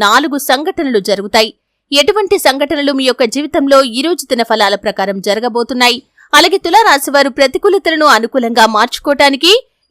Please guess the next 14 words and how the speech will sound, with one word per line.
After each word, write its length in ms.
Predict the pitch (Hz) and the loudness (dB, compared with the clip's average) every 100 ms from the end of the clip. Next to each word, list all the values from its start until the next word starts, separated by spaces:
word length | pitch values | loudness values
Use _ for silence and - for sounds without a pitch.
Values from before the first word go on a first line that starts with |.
| 277 | 0
ఎటువంటి 360 | 285 415 415 370 | 2 2 2 2
దేవతారాధన 680 | 220 214 220 349 262 190 214 196 | 0 0 0 2 4 2 -4 -4
చేసుకోవాలి, 560 | 220 214 - 240 233 226 - | -6 -4 2 2 4 0 -4
మిగిలిన 340 | 240 262 349 359 285 | -6 -2 0 2 2
అంశాలు 400 | 294 - 330 311 | 0 0 0 0
వీరికి 240 | 277 247 262 208 | -2 -6 -6 -6
ఏ 20 | |
విధంగా 280 | 196 208 208 214 | -4 -4 -2 -2
ఉంటాయి? 280 | 214 254 381 - _ _ 302 | 0 2 0 -4 _ _ -10
ఈ 20 | 294 - | -10 -8
శ్రీ 160 | - 403 339 | 0 2 4
వారాహి 420 | 277 427 466 415 403 | 4 4 2 4 2
దేవి 200 | 285 277 277 190 | 2 0 0 2
జ్యోతిష్యాలయం, 720 | 277 320 - 277 254 247 | 0 0 -2 2 2 2